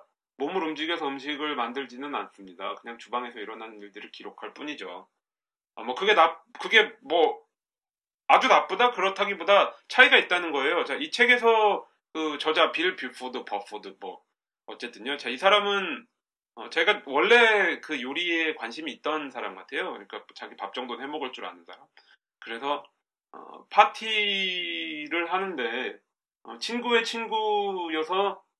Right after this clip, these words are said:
그 마리오 바탈리를 초대를 한번 해본 거죠. 그랬더니 진짜로 와서 셰프가 왔으니까 음식을 셰프가 했겠죠, 결국엔. 자, 그러면서, 어,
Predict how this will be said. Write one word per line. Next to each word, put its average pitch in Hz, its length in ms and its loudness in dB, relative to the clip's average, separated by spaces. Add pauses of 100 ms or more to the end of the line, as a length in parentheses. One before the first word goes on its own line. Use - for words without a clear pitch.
(240)
그 - 100 -20 (200)
마리오 180 300 4
바탈리를 175 1200 -2 (380)
초대를 214 380 2
한번 202 220 0
해본 226 220 -2
거죠. 160 220 -4
그랬더니 131 240 -12
진짜로 214 380 2
와서 175 400 2 (500)
셰프가 214 340 2
왔으니까 160 380 0
음식을 139 360 -6
셰프가 151 600 -4 (1080)
했겠죠, 196 440 -2
결국엔. 110 580 -8
자, - 120 -20
그러면서, 110 640 -10 (1700)
어, 95 120 -20